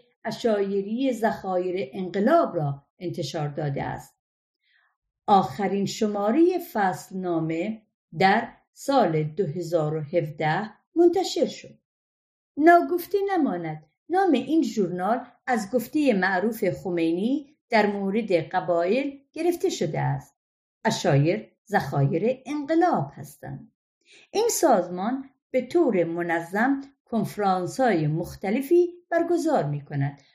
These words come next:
تا به گفته خودشان سیاستی مؤثرتر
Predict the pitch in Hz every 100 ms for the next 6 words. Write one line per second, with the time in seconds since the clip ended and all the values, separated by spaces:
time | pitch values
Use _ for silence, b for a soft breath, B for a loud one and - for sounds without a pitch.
0 | _ - 285 - 196 208 202 240 190 156
1 | - 294 330 339 330 330 B B _ -
2 | 254 220 196 254 220 180 160 165 - 190
3 | - - 160 - 185 190 240